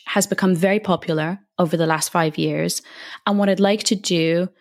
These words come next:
is talk to you about some of the key reasons why this is better than an original hair bubble.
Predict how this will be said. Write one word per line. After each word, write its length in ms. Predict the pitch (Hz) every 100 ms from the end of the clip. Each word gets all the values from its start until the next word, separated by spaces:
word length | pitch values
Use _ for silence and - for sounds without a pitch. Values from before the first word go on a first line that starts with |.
| _ _ _
is 200 | 190 180
talk 280 | - 196 185
to 140 | - 180
you 180 | 170 175
about 340 | 170 170 165
some 160 | - 185
of 40 |
the 60 | 175
key 380 | - - 247 226
reasons 840 | 190 208 196 165 156 156 175 175 -
why 760 | 175 185 190 175 190 185 196 -
this 160 | - -
is 120 | 175
better 560 | 147 175 165 151 156 196 _ _ _ _ _ -
than 200 | 175 160
an 100 | 156
original 400 | 156 160 - 151
hair 200 | 147 147
bubble. 380 | 147 131 73